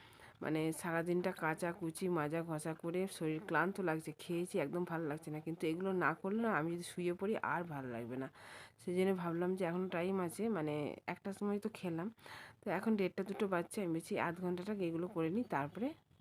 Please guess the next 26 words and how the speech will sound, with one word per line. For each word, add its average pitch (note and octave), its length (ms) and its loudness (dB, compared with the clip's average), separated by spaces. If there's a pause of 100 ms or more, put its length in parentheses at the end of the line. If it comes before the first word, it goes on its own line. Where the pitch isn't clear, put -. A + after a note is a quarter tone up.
(260)
সবাই C#3+ 200 -2
মিলে D#3+ 200 -2
শোবো। C3 320 -8 (760)
তো D#3+ 120 -6
বড় E3 200 0
ছেলে G3 200 0
ওটাই F#3+ 200 2
বলছে F3 320 0
যে, F3 80 2
"এত D#3 240 0
ক্লান্ত E3 360 0
হয়ে F3+ 140 0
গেছে, F#3+ 220 -2
এগুলো E3 220 2
করার F3 340 0
কি G3 100 0
দরকার?" C#3+ 320 0
আমি A#2 140 0
বলছি, E3 240 -2
"না, D#3+ 160 2
না, C3+ 100 0
এগুলো D#3 280 -2
গুছিয়ে D#3+ 320 -2
নিই, A3+ 120 2
তারপরেই F3+ 500 -2
আমরা D3+ 420 -4